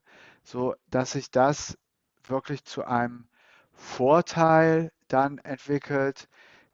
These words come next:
der es, der, der dann auch einen eigenständigen Plattformeffekt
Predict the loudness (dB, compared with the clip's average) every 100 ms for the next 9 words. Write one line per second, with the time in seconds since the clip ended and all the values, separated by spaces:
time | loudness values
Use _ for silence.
0 | -2 2 2 -2 -16 _ _ _ _ 0
1 | 0 0 -4 _ -20 _ -20 -20 -20 -14
2 | -4 -2 -4 -6 -4 -4 -6 _ -6 -6
3 | -6 _ -6 -4 -8 -14 _ _ -6 2
4 | 4 2 -2 -12 -6 -6 -6 -12 -14 -20
5 | _ _ _ 0 0 0 -4 -4 -6 -10
6 | -8 -8 -10 -20